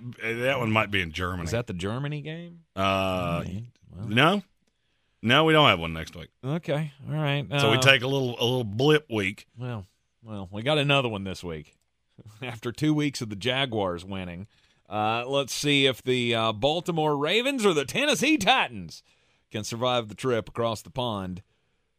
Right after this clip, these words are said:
Speaker 2: and pull out a win.
Speaker 1: Oh, the Germany game is the Colts and the Patriots.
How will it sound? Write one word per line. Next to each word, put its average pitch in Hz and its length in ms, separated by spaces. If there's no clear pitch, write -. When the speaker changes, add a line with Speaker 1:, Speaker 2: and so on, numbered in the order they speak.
Speaker 2:
and 113 140
pull 127 220
out 110 160
a 104 40
win. 104 500
Speaker 1:
Oh, 202 400
the 131 80
Germany 151 420
game 135 220
is 120 100
the 110 100
Colts 131 380
and 117 100
the 95 40
Patriots. 104 520